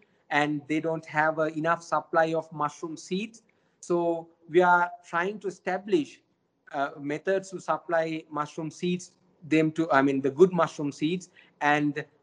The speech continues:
we always, uh, interact with them and, uh, solve their problems, uh, to increase their yield and increase the income.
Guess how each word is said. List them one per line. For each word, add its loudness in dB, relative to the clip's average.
we 2
always, 4
uh, -10
interact -2
with -6
them -4
and, -6
uh, -4
solve 0
their 4
problems, -2
uh, -6
to -4
increase -2
their 2
yield -2
and -2
increase -2
the -4
income. 0